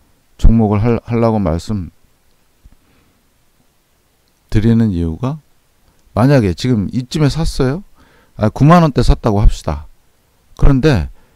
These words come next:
얘가 한 십 년이 가도 구만 원대가 안 와요. 어떻게 하시려고요? 지수는요, 종목하고 상관없습니다. 지수는 오르내림을 반복하기 때문에 설령 내가 요 부분에서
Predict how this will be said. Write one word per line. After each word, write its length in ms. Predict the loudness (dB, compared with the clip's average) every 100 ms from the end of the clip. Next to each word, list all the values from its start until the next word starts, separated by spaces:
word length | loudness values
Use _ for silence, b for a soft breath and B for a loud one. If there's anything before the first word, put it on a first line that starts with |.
| -4
얘가 560 | 0 2 2 0 -2 -6 -16 _ _ _ _ _
한 160 | -6 -4
십 220 | -2 0
년이 300 | 2 2 2
가도 460 | 0 0 0 -2 -4 0
구만 260 | 4 4
원대가 340 | 2 0 2 2
안 100 | 0
와요. 340 | -2 -4 -8 -14 _ _ _ _ _ _ _ 0
어떻게 240 | 2 4
하시려고요? 540 | 2 0 -2 -2 -8 -12 _ _ _ _ _ _ _ _ _ _ _ _ _ _
지수는요, 840 | 0 2 4 2 2 2 0 -2 -6 b b b 2
종목하고 540 | 4 4 2 2 2
상관없습니다. 760 | 2 2 2 2 0 -2 -4 -4
지수는 640 | -4 -2 0 0 -2 -4 b b b
오르내림을 720 | 0 4 6 6 4 4 2
반복하기 520 | 2 2 0 0 -2 -2
때문에 540 | -4 -4 -2 -2 -4 -10 b b
설령 400 | 0 2 2 2
내가 260 | 4 4 4
요 120 | 4
부분에서 760 | 4 4 2 2 -2 -4 -4